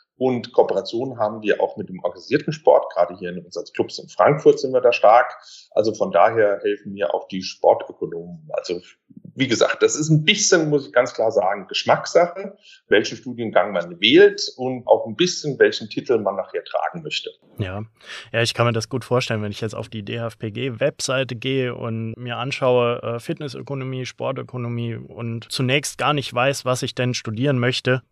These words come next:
Speaker 2: dass, dass ich mich dann ein bisschen schwer tue und nicht weiß, ob ich Fitnessökonomie oder Sportökonomie wählen soll.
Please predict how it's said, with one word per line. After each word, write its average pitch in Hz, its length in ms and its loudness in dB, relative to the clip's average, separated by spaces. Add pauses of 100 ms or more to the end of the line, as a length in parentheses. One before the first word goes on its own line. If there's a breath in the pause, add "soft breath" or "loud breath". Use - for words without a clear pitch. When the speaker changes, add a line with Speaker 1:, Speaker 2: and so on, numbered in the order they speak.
Speaker 2:
dass, - 340 -2
dass 110 180 -4
ich 120 140 -4
mich 127 140 -2
dann 127 160 0
ein 120 40 -2
bisschen 120 300 -2
schwer 123 340 0
tue 131 300 2
und 117 500 -6
nicht 117 380 -10
weiß, 127 240 2
ob 120 120 -2
ich 117 120 -6
Fitnessökonomie 123 880 -2
oder 113 200 -4
Sportökonomie 117 960 -2
wählen 110 480 -2
soll. 107 480 0